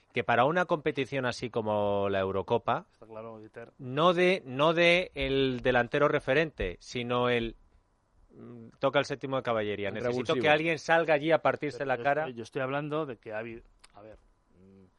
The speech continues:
Speaker 2: por supuesto que Diego Costa es un jugador de selección, eh, sí, sí, está bien, pero yo lo que digo es que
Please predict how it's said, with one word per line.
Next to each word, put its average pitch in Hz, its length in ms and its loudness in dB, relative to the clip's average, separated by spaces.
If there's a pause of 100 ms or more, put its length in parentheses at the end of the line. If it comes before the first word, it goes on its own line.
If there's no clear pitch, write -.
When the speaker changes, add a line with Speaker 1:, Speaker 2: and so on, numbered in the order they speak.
(260)
Speaker 2:
por - 120 -16
supuesto 123 420 -10
que 143 80 -10
Diego 131 180 -14
Costa 131 200 -18
es 139 60 -18
un 127 60 -20
jugador 123 220 -14
de 127 40 -16
selección, 151 500 -20 (100)
eh, 101 80 -20
sí, 113 240 -20
sí, - 160 -18
está 135 220 -18
bien, 131 280 -14 (120)
pero 104 160 -20
yo 123 320 -4
lo 104 100 -18
que 110 140 -16
digo 143 260 -2
es 139 160 -2
que 98 220 -20